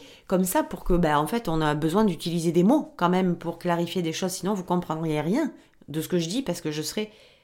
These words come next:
tellement pas claire. Mais il y a des choses comme ça qui font que on se reconnaît.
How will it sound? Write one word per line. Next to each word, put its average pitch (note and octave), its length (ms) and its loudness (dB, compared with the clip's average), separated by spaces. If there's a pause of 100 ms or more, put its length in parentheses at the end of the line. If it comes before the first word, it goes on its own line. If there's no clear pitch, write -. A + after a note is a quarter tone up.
(480)
tellement D#3+ 520 2
pas - 260 -4
claire. C4 380 0 (1120)
Mais G#3+ 360 0 (1000)
il E3 60 -10
y F#3+ 80 -2
a G3+ 60 0
des G#3+ 140 -4
choses C#4 340 -2
comme G#3 220 0
ça A3+ 240 -2
qui - 160 -4
font C4 280 -2
que F2+ 200 0 (460)
on C4+ 140 4
se - 260 -2 (240)
reconnaît. F3 800 -2